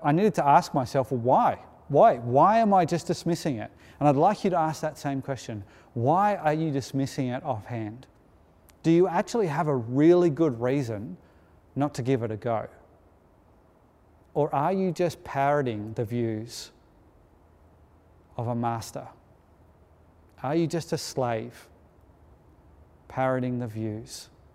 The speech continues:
of your master? The one that's making you flat out busy, exhausted, tired, anxious.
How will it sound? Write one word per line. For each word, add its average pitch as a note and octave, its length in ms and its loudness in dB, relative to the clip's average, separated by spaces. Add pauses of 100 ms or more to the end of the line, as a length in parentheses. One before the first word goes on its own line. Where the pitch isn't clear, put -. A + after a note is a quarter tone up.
(120)
of G#2 100 -8
your G#2+ 100 -8
master? G#2 460 -12 (3750)
The C3 80 -2
one A#2+ 260 -4
that's A2+ 260 -8
making A#2 360 -6
you G#2 60 -8
flat A#2 320 -6
out A#2 220 -4
busy, G#2+ 340 -6 (720)
exhausted, A#2 640 -8 (1800)
tired, A2 420 -8 (1400)
anxious. - 560 -14